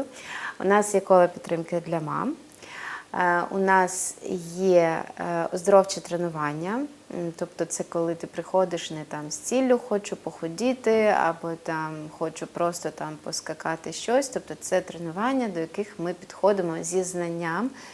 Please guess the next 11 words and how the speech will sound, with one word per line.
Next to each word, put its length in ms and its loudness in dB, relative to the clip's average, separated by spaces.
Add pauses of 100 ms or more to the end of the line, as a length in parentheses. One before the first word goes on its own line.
(140)
що 340 6
ми 180 4
робимо 500 4 (260)
для 220 8
свого 340 0
тіла 320 0
і 160 -2
навіщо 540 -4
ми 100 -6
це 180 -6
робимо. 420 -8